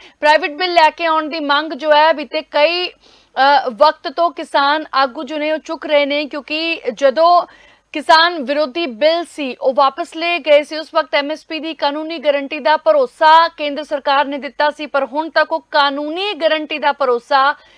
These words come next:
ਨਹੀਂ ਮਿਲ ਸਕਿਆ। ਸਰਕਾਰ ਕਹਿ ਰਹੀ ਹੈ ਕਿ ਅਸੀਂ, ਅ, ਫਸਲਾਂ ਦੇ ਉੱਤੇ ਐਮਐਸਪੀ ਦੇ ਰਹੇ ਹਾਂ, ਪਰ ਕਿਸਾਨ ਆਗੂ ਕਹਿ ਰਹੇ ਨੇ ਕਿ ਸਾਰੀਆਂ ਫਸਲਾਂ ਤੇ ਨਹੀਂ ਮਿਲ ਰਹੀ ਐਮਐਸਪੀ ਤੇ ਕਾਨੂੰਨੀ ਗਾਰੰਟੀ ਸਾਨੂੰ ਚਾਹੀਦੀ ਹੈ। ਹੋਰ ਵੀ ਕਈ ਮੰਗਾਂ ਨੇ, ਉਹਨਾਂ ਨੂੰ ਲੈ ਕੇ ਕਿਸਾਨ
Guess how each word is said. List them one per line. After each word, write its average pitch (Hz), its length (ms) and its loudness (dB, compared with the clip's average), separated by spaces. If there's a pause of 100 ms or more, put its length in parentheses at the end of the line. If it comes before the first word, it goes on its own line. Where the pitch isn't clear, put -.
(200)
ਨਹੀਂ 330 200 4
ਮਿਲ 277 220 -2
ਸਕਿਆ। 240 340 -4
ਸਰਕਾਰ 240 440 -2
ਕਹਿ 262 220 0
ਰਹੀ 269 120 -6
ਹੈ 277 40 -6
ਕਿ 254 220 -4
ਅਸੀਂ, 285 340 -8
ਅ, - 440 -2
ਫਸਲਾਂ 277 440 0
ਦੇ 302 100 -4
ਉੱਤੇ 302 180 -4
ਐਮਐਸਪੀ 277 480 -2
ਦੇ 269 220 0
ਰਹੇ 269 100 -4
ਹਾਂ, 254 80 -4
ਪਰ 254 100 -8
ਕਿਸਾਨ 269 360 -4
ਆਗੂ 269 220 -8
ਕਹਿ 262 220 -2
ਰਹੇ 262 100 0
ਨੇ 277 120 -6
ਕਿ 294 120 -12
ਸਾਰੀਆਂ 262 440 -2
ਫਸਲਾਂ 269 380 -8
ਤੇ 269 140 -10
ਨਹੀਂ 262 240 -8
ਮਿਲ 269 200 -6
ਰਹੀ 262 160 -6
ਐਮਐਸਪੀ 247 420 -8
ਤੇ - 120 -12 (140)
ਕਾਨੂੰਨੀ 320 600 -2
ਗਾਰੰਟੀ 302 640 0
ਸਾਨੂੰ 285 540 -6
ਚਾਹੀਦੀ 285 540 -2
ਹੈ। 233 100 -2 (380)
ਹੋਰ 302 160 6
ਵੀ 349 140 -2
ਕਈ 339 220 -2
ਮੰਗਾਂ 330 420 0
ਨੇ, 349 260 0 (380)
ਉਹਨਾਂ 285 200 0
ਨੂੰ 330 120 -2
ਲੈ 311 140 4
ਕੇ 330 200 -4
ਕਿਸਾਨ 294 520 -2